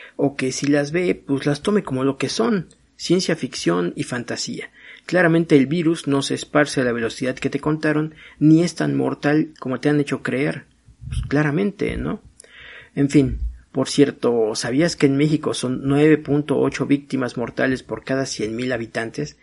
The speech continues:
y que apenas ha afectado al punto dos por ciento de la población del país? ¿Qué? ¿Ya van a hacer corajes porque son muy poquitos? <laughs> Ah, chinga, ¿por qué? Digo, si les digo doce mil muertos y ciento cinco mil contagios,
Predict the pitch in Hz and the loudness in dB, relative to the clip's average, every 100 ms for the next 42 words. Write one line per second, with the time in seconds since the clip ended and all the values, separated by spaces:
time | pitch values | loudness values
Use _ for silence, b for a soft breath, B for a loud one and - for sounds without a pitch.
0 | B B B 123 131 120 147 156 147 139 | B B B -2 -2 2 4 4 2 0
1 | 139 131 - 135 131 120 113 - - 151 | -2 -4 -2 0 0 0 -2 -8 -2 0
2 | 170 139 107 - - 123 143 - - 110 | 0 -2 -6 -8 -8 -2 -2 -2 -8 -8
3 | - 127 139 104 101 - 123 110 - 123 | -6 -6 -4 -6 -8 -8 -8 -8 -6 -6
4 | 120 110 107 110 131 - - b b b | -6 -4 -4 -4 -6 -12 -18 b b b
5 | b b b b b - 117 - _ - | b b b b b -4 -4 -6 _ -8
6 | 135 139 143 123 - 147 - 117 135 139 | -2 0 0 -2 0 0 0 0 2 0
7 | - - - - 143 147 151 - 151 147 | -2 -10 -6 -2 2 4 4 2 -6 -4
8 | - 190 214 - - 156 185 151 160 170 | 0 0 0 -6 -6 -2 2 4 4 2
9 | B B 151 143 175 185 - b b b | B B 4 4 4 -2 -4 b b b
10 | b b - 160 123 113 127 123 123 151 | b b 2 4 4 0 -2 0 4 6
11 | 139 107 139 135 135 131 175 160 147 165 | 6 4 0 0 -2 0 2 2 2 0
12 | 139 113 - 147 - 139 202 202 - - | -2 -8 -6 -6 -2 0 0 -2 -6 -6
13 | 135 131 131 165 156 113 113 139 - 147 | -6 -2 2 2 0 -6 -4 -4 0 0
14 | - | -2